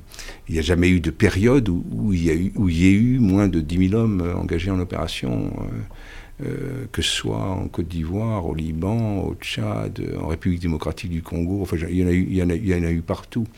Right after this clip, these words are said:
partout, en Bosnie, bien sûr, au, au Kosovo, et cetera. Donc, donc, il y en avait de, il y en avait de tous les côtés, et donc c'était une responsabilité quotidienne extrêmement lourde.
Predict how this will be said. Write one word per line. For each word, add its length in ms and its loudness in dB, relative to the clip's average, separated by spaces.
partout, 360 0
en 60 4
Bosnie, 400 6
bien 200 2
sûr, 320 0
au, 160 0
au 40 -8
Kosovo, 440 0
et 40 -2
cetera. 300 -8
Donc, 160 6
donc, 220 6
il 20 6
y 40 10
en 40 8
avait 260 8
de, 400 4
il 80 2
y 60 4
en 20 6
avait 140 6
de 60 -2
tous 100 2
les 100 6
côtés, 680 2
et 60 0
donc 300 4
c'était 240 0
une 100 4
responsabilité 580 0
quotidienne 580 0
extrêmement 360 0
lourde. 240 2